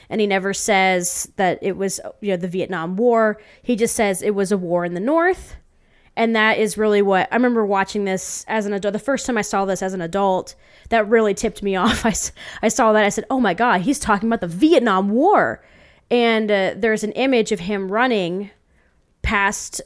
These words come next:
an American flag that's ripped up, and, you know, as he's desperately trying to get to the, you know, he's got his daughter with him, and he's trying to get to the helicopter, and, uh, th-, they're, they're recreating, you know, this really emotional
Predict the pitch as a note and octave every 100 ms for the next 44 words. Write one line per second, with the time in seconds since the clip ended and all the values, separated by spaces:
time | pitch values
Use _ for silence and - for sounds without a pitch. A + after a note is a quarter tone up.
0 | - A3 G#3 G3+ G3 F3+ - G3+ F#3 F#3
1 | F3+ D#3+ F3+ F#3+ F#3+ - F3+ F3 F3 F3
2 | F#3 D#3+ E3 F3 F#3+ E3+ E3 E3 E3+ E3
3 | - F3+ - F#3+ E3+ F3+ F3 E3+ E3 -
4 | E3 E3 - _ _ _ _ - F#3+ E3+
5 | - A3+ A3 G#3 F#3 E3+ F3 F3 E3 E3
6 | F3 E3+ - F3 D#3+ D#3 - D#3+ G3+ G3+
7 | F3 E3+ E3+ E3 - - _ A#3 A3+ G#3+
8 | G#3 G3 F3+ - - G#3 G#3 _ G#3 A3+
9 | G#3+ G#3 - _ _ _ _ - B3 G#3+
10 | B3+ D#4+ - A#3+ A3 A#3 G#3 F3+ F3 F3
11 | - _ _ - F#3 F3+ F#3 - G3+ G3
12 | F#3+ G3 G3 - _ _ _ _ _ A#3+
13 | A3+ G#3+ G#3 - G3+ F3+ F3+ F3+